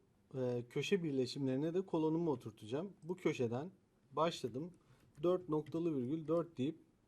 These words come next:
taşıyıcı ayağımı yerleştirdim. Ama ben bu taşıyıcı ayağın kare kesitli olmasını istemiyorum. Altıgen kesitli olmasını istiyorum.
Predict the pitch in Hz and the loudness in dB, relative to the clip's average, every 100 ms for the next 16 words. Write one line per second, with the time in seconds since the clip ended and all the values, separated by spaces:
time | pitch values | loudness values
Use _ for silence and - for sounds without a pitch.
0 | - 185 165 139 151 135 127 170 156 127 | -2 -2 -2 -2 2 4 4 4 2 2
1 | 117 113 - 117 98 87 _ - - _ | 0 -2 -8 -10 -12 -16 _ -20 -20 _
2 | - 214 196 120 175 208 208 190 175 190 | 0 4 6 8 6 6 2 0 0 -2
3 | 175 202 156 135 165 202 - 208 196 185 | 2 2 4 2 0 -4 2 6 6 6
4 | - - - 175 143 135 208 190 - 190 | -4 -4 -2 0 0 -2 -2 -2 4 4
5 | 139 104 98 123 139 156 180 185 160 123 | 4 0 -2 -4 -4 0 0 0 -2 -4
6 | - 120 110 107 - 110 - - 107 151 | -4 -6 -4 -6 -6 -10 -10 -10 -8 -8